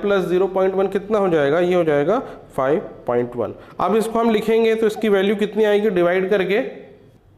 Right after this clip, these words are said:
तो इसकी वैल्यू आएगी ज़ीरो पॉइंट ज़ीरो वन नाइन, approximately ज़ीरो पॉइंट ज़ीरो वन नाइन इसकी वैल्यू आएगी। तो हम इसको round figure में अगर convert कर दें तो इसको ऐसे भी लिख सकते हैं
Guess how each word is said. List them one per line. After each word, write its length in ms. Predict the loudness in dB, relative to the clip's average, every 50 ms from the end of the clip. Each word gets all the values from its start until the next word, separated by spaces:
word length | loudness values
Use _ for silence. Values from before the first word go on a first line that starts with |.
| _ -20 -20 -20 -20 -20 -20 -20 -18 _ -2
तो 60 | 0
इसकी 240 | 0 0 0 0 0
वैल्यू 340 | 2 2 2 2 2 2 2
आएगी 440 | 2 2 2 0 0 0 0 0 -2
ज़ीरो 580 | -2 -4 -6 -4 -2 0 2 2 2 2 2
पॉइंट 540 | 0 0 0 0 2 2 2 0 0 -2 -6
ज़ीरो 760 | -8 -8 -4 -2 0 2 2 2 2 4 4 4 2 2 0 0 -2
वन 340 | -2 0 0 0 0 2
नाइन, 360 | 2 2 2 2 2 0 0 0
approximately 880 | -2 -4 -4 -2 -2 -2 -2 0 0 0 2 2 2 0 0 0 -2
ज़ीरो 300 | -2 0 0 0 0 0
पॉइंट 320 | 0 0 0 2 2 2 2
ज़ीरो 240 | 2 2 2 2
वन 160 | 2 2 2 2
नाइन 240 | 2 2 2 0
इसकी 220 | 0 -2 -2 -2 0
वैल्यू 320 | 0 0 0 2 0 0
आएगी। 400 | 0 0 0 -2 0 0 0 0
तो 440 | 0 -2 -6 -8 -2 0 2 2 2
हम 80 | 2 0
इसको 220 | 0 0 0 0
round 360 | 0 2 2 2 2 2 0
figure 320 | 0 0 0 2 2 2 2
में 100 | 2 2
अगर 180 | 2 2 0
convert 400 | 0 0 0 2 2 2 0 0
कर 200 | 0 0 0 0
दें 200 | 2 0 0 0
तो 60 | 0
इसको 180 | -2 -2 0 0
ऐसे 180 | 0 2 0 0
भी 120 | 0 0
लिख 120 | -2 -2
सकते 340 | 0 -2 -2 -2 -2 -2 0
हैं 180 | 0 0 0